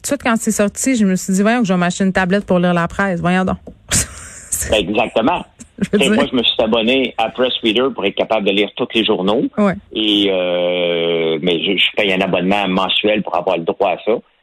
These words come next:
Speaker 2: Et, euh, j-, j'ai accès à peu près à tous les journaux, euh, du monde. Mais, tu sais, c'est, puis on consomme les journaux d'une autre façon jusqu'à temps qu'ils soient plus papier, ces journaux-là. À ce moment-là, je vais faire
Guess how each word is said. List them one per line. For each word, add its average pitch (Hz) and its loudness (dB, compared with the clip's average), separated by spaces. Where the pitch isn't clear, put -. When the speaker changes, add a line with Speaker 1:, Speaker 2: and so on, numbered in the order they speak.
Speaker 2:
Et, 104 2
euh, 87 0
j-, - -6
j'ai 104 0
accès 113 -4
à 104 -2
peu - -2
près 104 -2
à 101 0
tous - -10
les 104 2
journaux, 98 0
euh, 85 2
du 92 -2
monde. 98 0
Mais, 117 2
tu 139 2
sais, - -10
c'est, 117 0
puis 110 2
on 113 0
consomme 131 0
les 151 2
journaux 120 0
d'une 110 0
autre 117 -2
façon 139 -4
jusqu'à 117 -2
temps 139 0
qu'ils - -8
soient 101 0
plus 110 -2
papier, 127 0
ces 120 0
journaux-là. 92 0
À 87 0
ce - -8
moment-là, 98 2
je 107 -2
vais 90 0
faire 101 0